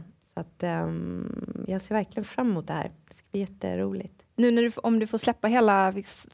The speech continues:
Speaker 2: kvittobiten och allt det där, vad längtar du allra mest efter att få göra när det kommer till, eh, kreativa nu framöver?
Speaker 1: Ja, men det är ju, det är ju att fortsätta och, och, eh, jag tror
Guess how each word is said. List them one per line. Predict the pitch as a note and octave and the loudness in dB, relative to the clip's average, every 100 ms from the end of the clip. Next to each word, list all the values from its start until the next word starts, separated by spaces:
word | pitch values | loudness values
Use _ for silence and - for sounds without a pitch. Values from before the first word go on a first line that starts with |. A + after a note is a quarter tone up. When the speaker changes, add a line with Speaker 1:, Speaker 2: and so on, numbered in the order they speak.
| - | -14
Speaker 2:
kvittobiten | G#3 A#3 _ - G3+ G3 F#3+ F#3+ F#3+ F#3+ G#3+ A#3 | -4 -4 _ 0 4 6 6 4 2 0 0 6
och | |
allt | G#3+ G3+ | 6 4
det | F#3+ | 2
där, | F3+ | 4
vad | G#3+ | 8
längtar | A#3 A#3+ - - | 8 8 2 2
du | A#3+ | 6
allra | B3 A3 G3 | 6 4 2
mest | F#3+ - | -4 -4
efter | F#3+ - F#3+ | -8 -2 -2
att | F#3 | 0
få | G3 | 2
göra | F#3+ F3+ E3+ G#3 | 4 4 4 2
när | A3+ F#3 | 0 -4
det | |
kommer | F#3 F#3 G3 | -4 -4 -2
till, | A3 F#3+ | -2 0
eh, | - - - - - | 0 -2 -6 -8 -12
kreativa | - F3+ - - F#3+ - _ _ - - | -6 -4 -4 -4 -4 -8 _ _ -20 -8
nu | F#3 | -8
framöver? | - F#3+ F#3+ G#3 _ _ - | -6 -6 -4 -8 _ _ 6
Speaker 1:
Ja, | A#3+ | 6
men | A#3+ A#3+ - - - | 8 2 0 -18 -10
det | G3+ A#3 | 0 4
är | A3 A3+ | 6 6
ju, | B3 A#3+ A3 - | 4 4 2 0
det | G3 | 0
är | |
ju | A3 A#3 | 4 4
att | A#3 | 2
fortsätta | - A3+ F#3+ - A#3+ A#3 _ A3 G#3 | 2 2 2 2 0 0 _ 4 6
och, | G3 G3 F#3+ | 6 2 4
och, | F#3+ | 6
eh, | F3+ F3 - - - - | 6 2 -4 -10 -10 -6
jag | - | -4
tror | - | 0